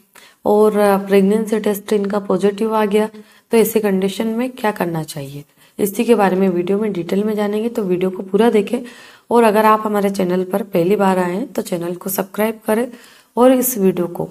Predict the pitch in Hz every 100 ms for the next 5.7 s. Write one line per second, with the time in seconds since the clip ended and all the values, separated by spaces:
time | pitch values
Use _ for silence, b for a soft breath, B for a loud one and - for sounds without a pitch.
0 | - - 220 233 - 208 202 214 196 196
1 | 220 196 190 208 196 202 196 196 190 -
2 | B B B - 214 214 240 202 202 240
3 | 254 226 214 208 208 226 220 208 220 214
4 | 220 196 185 190 208 226 254 214 208 214
5 | 202 202 202 202 202 208